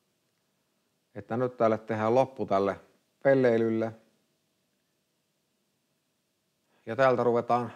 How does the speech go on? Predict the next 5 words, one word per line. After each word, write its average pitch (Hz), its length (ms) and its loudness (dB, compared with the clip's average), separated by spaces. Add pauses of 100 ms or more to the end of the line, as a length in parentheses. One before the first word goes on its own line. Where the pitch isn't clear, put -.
napsimaan 143 580 -2
pois 143 360 2
nämä 120 280 -2 (2000)
oikeasti 127 460 -2
pahat - 520 2